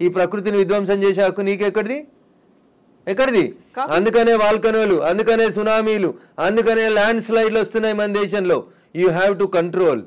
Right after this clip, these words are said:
Speaker 1: ఆ control ఎక్కడ తప్పింది? తక్కువ ధరకు వచ్చిందని చెరువులో. భాగ్యనగరంలో జనాభా పెరుగుతుంది, పెరిగితే చెరువును కబ్జా చేస్తావా? కుంట జాగా తక్కువకి వచ్చిందని కొనుక్కుంటావా? కమిషనర్ని మేనేజ్ చేసి పర్మిషన్ తెచ్చుకుంటావా? I ask, I am asking this government,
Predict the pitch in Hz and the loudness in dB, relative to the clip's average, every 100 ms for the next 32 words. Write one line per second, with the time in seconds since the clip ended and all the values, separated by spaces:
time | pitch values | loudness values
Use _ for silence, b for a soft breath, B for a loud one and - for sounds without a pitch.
0 | - - 143 156 165 190 196 175 190 190 | -12 -8 -4 -2 -2 0 0 0 0 0
1 | 190 196 190 196 202 b b b 160 156 | 0 0 0 0 -2 b b b -4 0
2 | 196 185 180 180 180 175 170 165 180 196 | 0 2 0 -2 -2 -4 -4 -2 0 2
3 | 220 226 b b b 180 214 220 220 214 | 0 -4 b b b 0 2 2 2 2
4 | 220 226 214 220 220 220 214 220 190 185 | 2 2 2 2 2 2 0 -2 -4 -4
5 | 156 180 214 233 208 202 202 180 151 151 | -4 -4 -4 -2 -2 -2 -2 -2 -2 -2
6 | 131 120 139 202 302 b b b 202 208 | -4 -4 -6 -6 -6 b b b -2 2
7 | 220 226 220 208 208 208 196 208 196 180 | 4 4 2 0 -2 -4 -4 -4 -4 -2
8 | 170 170 123 143 214 302 b b b b | -4 -4 -4 -2 -2 -4 b b b b
9 | - 202 214 226 214 208 214 220 233 226 | -4 -2 0 0 0 0 0 0 0 0
10 | 202 202 196 202 170 165 156 131 180 277 | 0 -2 -2 -4 -2 -4 -6 -2 -2 -2
11 | 285 b b b b b 131 185 208 190 | -6 b b b b b -4 -2 0 0
12 | 156 214 254 254 254 185 202 202 220 254 | 0 0 0 -2 -2 0 0 0 -2 -4
13 | 240 220 220 196 196 190 156 | -4 -6 0 0 0 0 -4